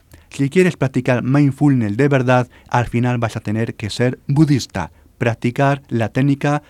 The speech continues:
como un budista. Es al final un anzuelo, un anzuelo, estos libros que no te hablan de Buda ni temas religiosos, ¿m? Un anzuelo para introducirte en el budismo sin decirte al principio que eso es religión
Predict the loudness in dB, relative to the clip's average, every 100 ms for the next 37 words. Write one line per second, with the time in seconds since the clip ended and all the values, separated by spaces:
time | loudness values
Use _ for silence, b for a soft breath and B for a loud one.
0 | b -2 0 0 0 0 2 0 0 -6
1 | -8 -12 -12 _ _ _ b b b b
2 | b 2 2 0 -2 2 2 2 -2 _
3 | _ _ 0 2 2 2 4 4 6 0
4 | -2 _ -2 0 0 -2 0 2 4 0
5 | -2 _ _ -6 -4 -4 -2 0 -2 -2
6 | -4 -4 -2 -4 -2 -2 0 2 2 0
7 | -4 -2 -2 -2 -4 -2 0 0 0 -2
8 | -4 -8 -6 -2 -2 b b -2 0 0
9 | 2 4 6 4 0 B B _ 0 2
10 | 0 2 0 2 -2 0 2 2 2 4
11 | 2 2 2 0 -2 -10 -2 2 2 0
12 | 0 0 0 0 -2 0 0 0 0 0
13 | 2 0 -2 b 0 2 2 2 2 2
14 | 0 2 2 4